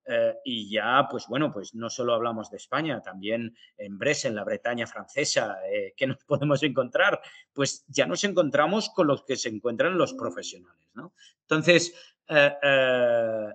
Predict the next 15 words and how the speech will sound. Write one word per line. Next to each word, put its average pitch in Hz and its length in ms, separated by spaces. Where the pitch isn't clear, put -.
realmente 175 840
tenemos 135 580
unas 123 540
capas 139 340
de 123 100
pro-, 113 380
de 120 180
protección 135 640
que 110 120
sería, 110 480
eh, 107 340
de 117 220
hecho, 180 360
esta 135 240
colección 139 540